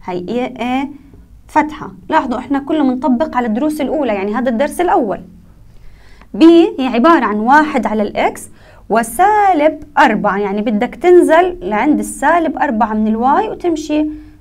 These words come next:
من الواحد، هاي B فتحة. C ثلاثة بالإكس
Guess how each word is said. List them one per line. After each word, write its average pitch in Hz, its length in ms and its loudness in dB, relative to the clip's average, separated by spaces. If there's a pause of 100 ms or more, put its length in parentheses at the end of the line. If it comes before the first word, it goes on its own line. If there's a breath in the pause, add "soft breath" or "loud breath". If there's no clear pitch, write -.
من 233 120 -4
الواحد، 196 600 -6
هاي 226 480 -6 (1120)
B 220 400 -2
فتحة. - 500 -2 (580 loud breath)
C 330 40 6 (840 loud breath)
ثلاثة 302 680 2
بالإكس 220 680 -2